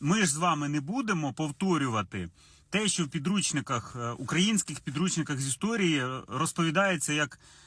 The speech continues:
е, невміння полководців, знаєте, м'ясні штурми,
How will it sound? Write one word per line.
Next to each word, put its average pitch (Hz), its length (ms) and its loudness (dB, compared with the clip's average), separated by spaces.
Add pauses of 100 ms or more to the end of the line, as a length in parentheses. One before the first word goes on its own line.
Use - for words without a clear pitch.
(160)
е, 123 140 2
невміння 160 600 6
полководців, 143 960 0
знаєте, 165 340 0
м'ясні 170 380 2
штурми, 165 840 2